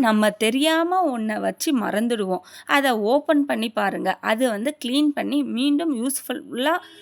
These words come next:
செய்யலாம். அப்படி யூஸ்ஃபுல் பண்ண முடியலனா, யூஸ் பண்ண முடியலனா, அதை வந்து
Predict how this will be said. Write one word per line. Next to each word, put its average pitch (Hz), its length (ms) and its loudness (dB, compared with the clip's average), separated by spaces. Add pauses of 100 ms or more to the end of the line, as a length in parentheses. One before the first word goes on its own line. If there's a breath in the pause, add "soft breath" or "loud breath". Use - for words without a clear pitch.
(160)
செய்யலாம். 202 400 -2 (480)
அப்படி 320 160 0 (140)
யூஸ்ஃபுல் 320 480 4
பண்ண 220 180 6 (140)
முடியலனா, 220 440 2 (140)
யூஸ் 349 240 0
பண்ண 233 180 2 (140)
முடியலனா, 220 500 0 (260)
அதை 214 160 2
வந்து 190 280 0